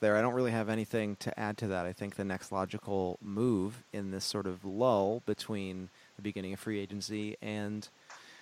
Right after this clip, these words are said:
uh, the draft is to get your quarterback signed to a deal for all of the money, and he will be worth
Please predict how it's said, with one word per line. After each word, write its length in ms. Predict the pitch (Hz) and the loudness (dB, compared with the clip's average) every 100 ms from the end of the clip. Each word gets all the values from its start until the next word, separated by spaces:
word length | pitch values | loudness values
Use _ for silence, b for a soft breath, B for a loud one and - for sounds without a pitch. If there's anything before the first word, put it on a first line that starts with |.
| b b | b b
uh, 220 | 110 107 | 0 0
the 100 | 104 | 2
draft 460 | 107 135 147 156 - - | 6 8 8 4 -2 2
is 320 | 165 180 - | 4 4 0
to 240 | - 185 | 0 0
get 260 | 147 160 175 | 6 6 6
your 40 | - | 4
quarterback 460 | 190 185 160 139 | 6 10 10 8
signed 500 | - 147 139 135 123 - | 6 6 6 4 2 -2
to 340 | - 160 160 | 2 4 4
a 80 | - | 2
deal 420 | 139 165 160 135 92 | 0 4 6 6 4
for 540 | - 151 151 147 147 | 2 6 8 8 8
all 320 | 131 151 156 147 | 10 12 12 10
of 280 | 151 147 131 | 8 8 6
the 100 | 147 | 6
money, 360 | 151 135 107 | 6 6 4
and 100 | 101 | 2
he 100 | 110 | 2
will 120 | 120 | 2
be 120 | 117 123 | 4 6
worth 440 | 123 113 107 | 8 6 2